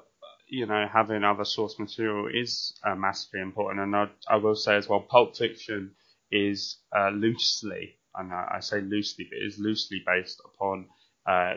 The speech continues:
the Black Mask magazine as well. Um, so, so I guess you could say <laughs> all of them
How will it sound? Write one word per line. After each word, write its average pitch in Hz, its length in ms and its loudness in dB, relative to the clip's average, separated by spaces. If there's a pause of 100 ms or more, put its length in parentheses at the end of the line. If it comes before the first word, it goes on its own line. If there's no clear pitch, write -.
(100)
the 104 60 -8 (160)
Black 107 320 0 (140)
Mask 110 480 0
magazine 120 580 -4 (280)
as 107 140 -8
well. 117 300 -2 (440)
Um, 98 200 2
so, 104 340 2
so - 200 0
I 98 40 0
guess 117 320 2
you 95 60 -10
could - 200 -10
say 98 200 4
<laughs> 110 80 4
all 143 240 10
of 104 200 4
them 92 300 2